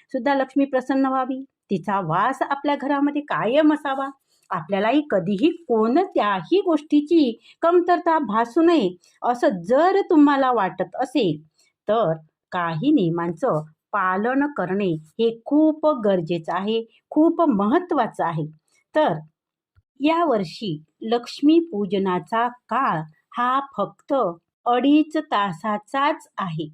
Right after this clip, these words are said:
आणि तो कोणता ते सुद्धा आपण आता बघूया. आता लक्ष्मी म्हणजे नेमकं काय?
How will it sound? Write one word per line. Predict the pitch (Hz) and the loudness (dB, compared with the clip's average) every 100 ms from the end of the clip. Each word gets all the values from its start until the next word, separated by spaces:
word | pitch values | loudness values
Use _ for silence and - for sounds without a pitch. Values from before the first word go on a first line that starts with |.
| _ - - | _ -12 -2
आणि | 277 311 | 2 2
तो | 302 370 427 440 | 2 0 0 0
कोणता | 240 220 214 226 | 0 0 -2 -4
ते | 175 _ 247 285 | -4 _ -2 -2
सुद्धा | 285 170 156 185 156 - - | -2 -6 -4 -4 -6 -10 -10
आपण | 175 165 202 | -8 -4 -4
आता | 196 208 | -4 -4
बघूया. | 202 214 208 214 214 _ _ _ _ _ _ | -4 -2 -2 -4 -8 _ _ _ _ _ _
आता | 311 339 453 320 | -6 -2 2 2
लक्ष्मी | 285 - 349 427 | 0 -2 0 2
म्हणजे | 403 320 302 | 4 6 6
नेमकं | 330 311 302 311 349 | 4 6 4 4 -2
काय? | 349 370 214 | 0 0 2